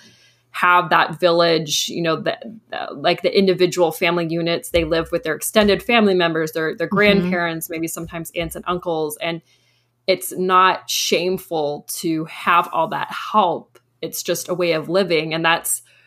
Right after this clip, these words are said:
Speaker 1: really how all of humanity has been for thousands of years. But I think we just kinda get stuck in our own bubble of,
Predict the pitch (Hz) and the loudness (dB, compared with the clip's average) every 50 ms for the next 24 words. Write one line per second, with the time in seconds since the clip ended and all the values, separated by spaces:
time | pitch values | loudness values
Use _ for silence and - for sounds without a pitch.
0 | _ _ _ _ - 196 247 370 359 320 277 220 233 214 190 180 - - 170 185 | _ _ _ _ 0 4 4 6 6 4 2 2 4 4 4 4 4 4 4 4
1 | 190 190 - - 185 170 170 175 180 185 180 175 160 160 160 - - 165 175 285 | 4 2 0 -2 -4 -2 -2 -2 0 0 0 0 -2 -4 -6 -4 0 2 2 2
2 | - 196 180 165 160 165 165 156 - 170 160 165 - 170 165 165 165 - 175 156 | 2 0 -2 -4 -4 -4 -4 -4 -4 -6 -6 -2 2 4 4 4 2 0 -4 -6
3 | - 170 160 147 160 175 175 170 170 170 165 165 - 170 165 - - 170 170 165 | -4 -4 -4 -2 0 2 2 4 4 2 0 -2 0 0 0 2 2 0 -2 -2
4 | - - 185 175 175 - - 165 175 160 175 165 - - - 165 - - - - | -2 -2 -2 -2 -2 -4 -6 -4 -4 -2 -4 -4 -6 -4 -4 -4 -4 -4 -6 -8
5 | - - - 180 160 - - 156 160 151 - 170 170 160 160 151 160 160 160 165 | -8 -6 -2 -2 -2 -2 -4 -6 -6 -6 -6 -6 -6 -4 0 2 2 2 2 2
6 | 156 151 147 - - 165 160 156 - | -2 -2 -2 0 0 0 0 -2 -4